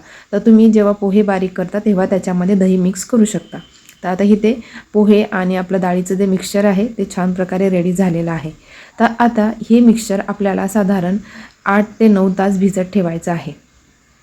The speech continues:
आणि त्याच्यानंतर आपण याला आठ ते नऊ तासानंतर बनवणार आहोत. तर इथे मी लिंबाचा यूज केलेला आहे, थोडा आंबूसपणा येण्यासाठी. तर हे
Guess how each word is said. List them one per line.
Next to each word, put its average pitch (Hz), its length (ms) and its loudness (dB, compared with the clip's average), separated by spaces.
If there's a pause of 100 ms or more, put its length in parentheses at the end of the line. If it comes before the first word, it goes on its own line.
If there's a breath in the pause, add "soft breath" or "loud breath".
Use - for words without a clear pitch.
(760 loud breath)
आणि 208 180 4
त्याच्यानंतर 214 640 4 (200)
आपण 190 260 -2
याला 185 300 0 (140)
आठ 196 280 -2
ते 226 60 4
नऊ 196 240 2
तासानंतर 190 520 0
बनवणार 180 420 2
आहोत. 175 240 -4 (360 loud breath)
तर 208 160 0
इथे 233 260 4
मी 214 240 4
लिंबाचा 185 420 0
यूज 196 260 -2
केलेला 185 340 -2
आहे, 185 180 -4 (220)
थोडा 190 160 0
आंबूसपणा 185 640 -2
येण्यासाठी. 175 640 -6 (1700 soft breath)
तर 202 40 0
हे 202 60 4